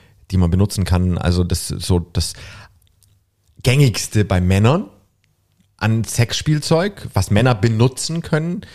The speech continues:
ist ein Cockring. Also ein Ring, den man sich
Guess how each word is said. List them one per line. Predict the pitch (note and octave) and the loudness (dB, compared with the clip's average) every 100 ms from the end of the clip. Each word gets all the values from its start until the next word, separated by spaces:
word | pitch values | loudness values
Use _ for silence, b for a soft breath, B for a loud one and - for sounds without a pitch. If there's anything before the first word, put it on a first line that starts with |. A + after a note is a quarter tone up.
| B B B | B B B
ist | B2+ A2 - | 0 0 0
ein | F#2 | -2
Cockring. | - - - F#3+ D4 _ _ _ _ _ _ - | -2 -4 -4 -6 -8 _ _ _ _ _ _ -2
Also | G#2+ G2+ | 0 2
ein | G2+ G2+ | 2 2
Ring, | F#2+ A2+ D3+ C3+ | 2 0 0 0
den | A#2 | 2
man | A2+ A2+ | 2 2
sich | A2 - - | 0 -2 -12